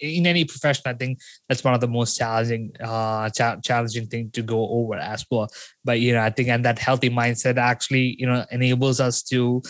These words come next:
set that up into a, into a different tone and into changing the odds around us into our favor. And I think, yeah, that's actually pretty helpful. And I think,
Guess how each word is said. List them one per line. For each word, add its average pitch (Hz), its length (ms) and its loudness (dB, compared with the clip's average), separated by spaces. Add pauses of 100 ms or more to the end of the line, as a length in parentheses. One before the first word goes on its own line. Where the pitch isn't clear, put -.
(160)
set 123 320 0
that 120 180 4
up 117 260 2
into 120 340 0
a, 110 60 0
into 117 280 0
a 110 40 2
different 117 380 -4
tone 131 380 2
and 120 260 0
into 120 260 -2
changing 120 380 -6
the 123 80 -2
odds 120 540 -2
around 117 380 2
us 120 180 0 (300)
into 123 240 0
our 113 80 0
favor. 123 400 2
And 120 180 -6
I 123 60 2
think, 135 240 0
yeah, 120 140 0
that's 135 180 -2
actually 156 280 0
pretty 131 220 0
helpful. 127 380 -2
And 113 160 0
I 117 80 -2
think, 123 260 -4